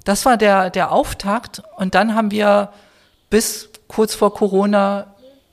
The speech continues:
zwei, drei, viermal im Jahr Veranstaltungen gehabt, wo wir mit dem hiesigen Stadttheater ko-, ähm, kooperiert haben, Schauspielerinnen eingeladen haben, denen gesagt haben, wir möchten gern, dass du dieses Buch liest.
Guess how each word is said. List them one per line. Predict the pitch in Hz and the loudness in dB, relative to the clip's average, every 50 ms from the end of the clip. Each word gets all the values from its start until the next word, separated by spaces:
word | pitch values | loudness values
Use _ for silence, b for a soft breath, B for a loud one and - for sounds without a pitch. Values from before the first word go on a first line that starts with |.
| _ | _
zwei, | - - - - 185 196 208 220 214 214 | -12 -4 0 2 2 4 4 2 0 -2
drei, | - - - 175 185 196 | -2 0 2 2 2 0
viermal | - - - 233 233 233 233 226 214 | -2 -2 -2 0 2 4 4 2 2
im | 202 208 208 | 0 -2 -4
Jahr | 202 190 180 185 202 208 | -2 -2 0 0 -2 -2
Veranstaltungen | - - - 180 180 208 - - - - 220 226 226 226 233 233 233 B B B B B B | -4 -8 -8 -6 -6 -6 -6 -6 -4 -2 -2 -2 -2 -4 -4 -6 -6 B B B B B B
gehabt, | - 208 202 - | 0 0 2 2
wo | 214 202 202 | 2 2 4
wir | 208 202 196 - - 165 | 4 4 2 2 0 -2
mit | 175 190 214 208 - - - 180 165 - _ - | 0 0 0 0 0 -4 -6 -8 -10 -12 _ -2
dem | 214 202 196 196 185 - - 95 - _ _ _ _ _ _ _ - | 0 0 0 0 -2 -6 -10 -16 -18 _ _ _ _ _ _ _ -20
hiesigen | - - 220 233 240 233 247 233 233 226 214 | -6 0 0 2 2 2 0 0 0 0 -2
Stadttheater | - - 202 190 - - - 214 175 190 202 - 220 208 | -2 0 -2 -2 -2 -2 -4 -2 0 0 0 0 -2 -4
ko-, | - - - 208 - | -4 -4 -6 -4 -2
ähm, | 190 190 180 185 185 185 | -2 -2 -2 -2 -6 -6
kooperiert | - - 208 196 202 - 190 214 247 294 294 - - | -2 -2 -2 0 -2 -4 -6 -4 -4 -4 -6 -6 -6
haben, | 190 202 233 262 - B B B B B B B B B B B B B B B B B | -4 -4 -6 -6 -10 B B B B B B B B B B B B B B B B B
Schauspielerinnen | B - - 208 233 226 - - 226 226 214 214 214 214 214 | B -6 -2 0 0 0 -2 -2 -2 -2 0 0 0 0 0
eingeladen | - 160 190 214 226 220 208 196 185 190 214 226 226 196 196 | 0 0 0 0 2 2 2 2 2 2 2 0 -2 -4 -2
haben, | 214 214 220 214 196 - - - - - - - | -2 -2 -2 -4 -6 -8 -12 -16 -16 -10 -4 -2
denen | 208 208 208 | 0 0 0
gesagt | 208 202 208 202 202 | 0 0 0 0 0
haben, | 208 202 | 0 -2
wir | 196 185 | 0 0
möchten | 196 202 - - 202 | -2 -4 -4 -4 -4
gern, | 190 196 190 190 | -2 -2 -2 -2
dass | 185 175 - - - - - _ _ _ _ _ - | -4 -6 -8 -10 -16 -18 -20 _ _ _ _ _ -8
du | 196 185 | -8 -6
dieses | 185 226 254 - 254 - - - _ _ _ _ _ - | -6 -4 -4 -4 -4 -6 -8 -12 _ _ _ _ _ -4
Buch | 233 254 - - - | -4 -4 -4 -4 -4
liest. | 247 277 311 - - - - | -4 -4 -4 -6 -10 -14 -16